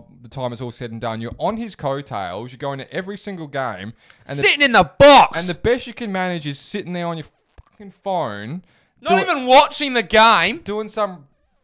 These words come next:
Speaker 1: fucking ridiculous little dance while we're getting our ass kicked.
Speaker 2: I've had enough!
Speaker 1: It's fucking deplorable, dude. And it's actually it's infuriating as a Kansas City Chiefs fan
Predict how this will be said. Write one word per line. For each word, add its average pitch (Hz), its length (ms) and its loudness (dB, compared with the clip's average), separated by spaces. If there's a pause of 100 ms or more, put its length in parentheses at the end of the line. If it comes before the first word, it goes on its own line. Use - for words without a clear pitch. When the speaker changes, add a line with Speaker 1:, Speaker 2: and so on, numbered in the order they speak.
(160)
Speaker 1:
fucking 285 280 -8
ridiculous 202 580 -12
little 160 160 -10
dance 127 600 -6
while 190 260 2
we're 214 120 0
getting 170 200 -4
our 160 240 0
ass 175 100 -4
kicked. - 460 -14
Speaker 2:
I've 466 140 8
had 480 560 10
enough! - 180 -4 (960)
Speaker 1:
It's - 100 -20 (380)
fucking 320 220 -10
deplorable, 202 580 -4
dude. 131 340 -4
And 151 120 -2
it's 151 120 -4
actually 196 360 -6 (360)
it's 147 160 -14
infuriating 151 800 -6
as 123 180 -6
a 113 260 -6 (280)
Kansas 139 340 -6
City 117 220 -10
Chiefs 110 300 -10
fan 110 600 -10